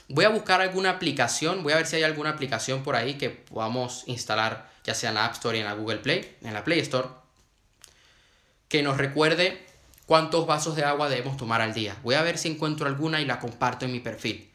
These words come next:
porque me parece que es fundamental, es clave en nuestro rendimiento. Hay que tomar agua justo antes,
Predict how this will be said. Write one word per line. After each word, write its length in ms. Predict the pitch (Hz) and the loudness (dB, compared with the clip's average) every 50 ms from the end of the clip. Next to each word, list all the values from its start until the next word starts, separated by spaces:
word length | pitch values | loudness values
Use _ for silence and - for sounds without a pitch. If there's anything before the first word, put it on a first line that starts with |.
| _ - | _ -8
porque 220 | - 127 - 123 | -6 -4 -2 0
me 80 | 120 120 | 0 0
parece 380 | 120 123 123 135 139 165 190 185 | 2 2 2 2 0 -2 -4 -2
que 180 | - 135 127 143 | 0 0 0 0
es 240 | 165 - - - _ _ _ _ _ _ _ _ _ _ _ _ _ _ _ _ | -2 -6 -8 -14 _ _ _ _ _ _ _ _ _ _ _ _ _ _ _ _
fundamental, 640 | - - - 120 110 107 104 98 95 196 220 220 - - | -14 -8 -6 -6 -4 -4 -6 -2 2 2 2 2 0 -4
es 100 | - 120 | -6 -6
clave 460 | - - - - 285 220 - - - - - - - _ _ _ _ _ _ _ _ _ _ _ _ - | -6 -4 -2 2 4 4 4 2 -2 -10 -12 -16 -20 _ _ _ _ _ _ _ _ _ _ _ _ -6
en 100 | - 135 | -4 -4
nuestro 260 | 131 123 - - 123 | -4 -2 -2 -2 -2
rendimiento. 580 | 120 127 120 117 120 117 120 113 107 101 - - - _ _ _ _ _ _ _ _ _ _ - - - - - _ _ _ _ - | -2 -2 -2 -2 -2 -2 -2 -2 -2 -4 -10 -16 -18 _ _ _ _ _ _ _ _ _ _ -20 -20 -20 -20 -20 _ _ _ _ -6
Hay 60 | - 233 | -4 -2
que 100 | 208 220 | -2 0
tomar 280 | - 202 196 196 196 | 0 2 4 4 6
agua 500 | 196 196 185 190 185 185 185 - - - - | 6 6 6 4 2 2 0 -4 -14 -18 -20
justo 640 | - - - 262 277 - - - - - 139 120 113 | -12 -2 0 0 0 0 -2 -4 -2 0 0 2 4
antes, 640 | 117 120 123 123 123 - 120 120 120 - - - | 2 2 2 0 -2 -2 -2 -2 -2 -4 -10 -12